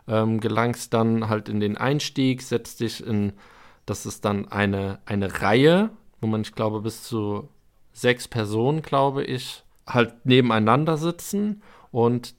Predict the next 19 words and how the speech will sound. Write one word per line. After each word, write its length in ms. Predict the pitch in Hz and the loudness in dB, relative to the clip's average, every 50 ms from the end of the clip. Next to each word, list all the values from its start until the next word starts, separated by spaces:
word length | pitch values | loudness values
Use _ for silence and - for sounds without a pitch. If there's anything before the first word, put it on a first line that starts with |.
| - - | -2 -2
das 340 | 113 107 - - - - - - | -2 0 -2 -6 -10 -14 -14 -6
Fahrsystem 880 | - - 131 147 160 147 139 127 - - - - - 123 120 120 120 117 - | 2 6 6 6 6 6 2 -2 -6 -8 -6 -2 2 2 2 2 0 -2 -4
ist 320 | - 120 117 - - - _ - | -4 -4 -4 -6 -8 -14 _ -6
im 100 | - 117 | -6 -6
Prinzip 420 | 110 - 123 107 - 135 131 123 - | -4 -6 -8 -6 -4 -4 -4 -4 -4
so 200 | - 127 113 110 | -4 -2 -2 0
ein 220 | 107 104 101 95 - - _ _ _ | 0 -2 -4 -6 -8 -14 _ _ _
Arm, 540 | - 107 113 123 139 156 175 190 208 214 202 - - _ _ _ _ _ _ _ _ - | 6 8 8 8 8 8 6 2 0 -2 -4 -8 -16 _ _ _ _ _ _ _ _ 2
der 500 | 120 120 120 120 120 120 120 120 - - _ _ - | 4 6 6 6 6 4 2 0 -4 -8 _ _ -2
den, 460 | 120 113 110 110 110 107 110 110 - - - | 0 0 2 2 0 -2 -2 -6 -8 -8 -4
die 140 | 113 110 101 | -4 -2 -2
Sitzreihe 680 | 98 - 160 160 - - - 110 110 110 113 113 - - | 0 0 0 0 -2 -2 2 4 6 6 6 6 4 2
einfach 480 | 107 110 110 - 113 107 - - - - _ _ - | 0 -2 0 -2 -2 -4 -4 -6 -18 -20 _ _ -4
halt 240 | - 117 110 104 - | -2 -2 -2 0 0
bewegt. 520 | - 107 95 110 113 107 98 - - - | 0 2 6 6 8 8 6 4 0 -8
Also 200 | 107 101 95 104 | -8 -8 -8 -6
der 180 | 95 101 101 101 | -4 -2 -2 2
Arm 240 | - 117 123 127 127 | 4 4 4 2 0
fährt 380 | - - 120 110 107 - - | -2 0 0 0 0 -2 -6